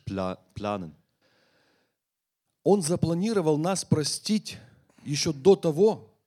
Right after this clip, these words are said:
Speaker 2: как многие из нас родились.
Speaker 1: Er hat die Vergebung schon vor unserer Geburt geplant.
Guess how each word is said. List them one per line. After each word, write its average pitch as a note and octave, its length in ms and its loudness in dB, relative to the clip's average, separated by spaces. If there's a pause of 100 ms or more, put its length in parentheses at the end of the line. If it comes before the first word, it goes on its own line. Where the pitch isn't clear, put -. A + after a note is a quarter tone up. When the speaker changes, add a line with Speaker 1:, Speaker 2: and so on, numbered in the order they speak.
Speaker 2:
как D3+ 260 -6
многие E3 460 2
из C#3+ 100 -2
нас D3+ 400 -2 (120)
родились. B2+ 640 -6 (320)
Speaker 1:
Er F2 120 -8
hat G#2+ 300 -4
die G#2+ 80 -10
Vergebung A2+ 460 -2
schon G2 460 -8
vor B2+ 280 -4
unserer A2+ 280 -6
Geburt G2 420 -6
geplant. F2+ 560 -10